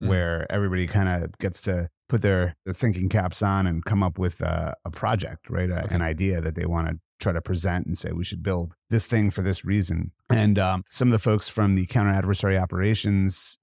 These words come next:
Speaker 2: um, I'm not sure which, I think it was a cross-team kind of collaboration, but they built this really cool platform where you can templatize a PowerPoint and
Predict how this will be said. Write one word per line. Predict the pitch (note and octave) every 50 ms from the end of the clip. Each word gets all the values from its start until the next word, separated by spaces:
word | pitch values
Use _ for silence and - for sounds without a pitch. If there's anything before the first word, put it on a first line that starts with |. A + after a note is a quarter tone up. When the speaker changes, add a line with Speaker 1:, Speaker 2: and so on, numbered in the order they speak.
| _
Speaker 2:
um, | E2 E2 D2+ C2 - - - -
I'm | - -
not | B2 B2 A#2+
sure | - - B2 A#2
which, | G#2+ G2 - - A#2+
I | A2
think | G#2 C3 A#2+
it |
was | A2+ G2+ F#2+
a | F#2 F2+ F2+
cross-team | - - - F#2+ F#2 - - - - - G2+ G2 F#2 F#2
kind | F#2 G2+ F#2+ F#2
of | F2+ F2+ E2+ -
collaboration, | - - G2 F#2 F2+ E2+ F2 F2+ G#2+ A2 F#2+ - F2+ F2 F2 - -
but | - G2 F#2 E2 - _ _ _
they | - - A2 A#2 C3
built | C3 - - A2+ A#2 A#2 - -
this | F#2+ F2+ F2
really | G#2+ G2 G2+ A2+ A#2+ B2 A#2 G#2
cool | - - G#2 G2 F#2
platform | F2 G#2 G2 F2+ F2+ - - F#2+ F2+ E2+ D#2+ D#2+ D#2+ D2 - - _
where | F#2 G2 F#2+ F2+
you | F2+ F#2 G2 A2 A#2
can | - - A#2 F#2 E2+ -
templatize | - - - A#2+ A#2+ B2 G#2 G2 - G#2 F2+ F2 F2 E2+ E2 F2 F2+ -
a | - D#2+ -
PowerPoint | - - - G#2+ G2+ F#2+ F#2 - G#2+ F#2 F2 - - - _ _ _ _ _ _ _ _ _ _ _ -
and | - F#2+ F#2 F2+ F2 F2 F2 E2+ E2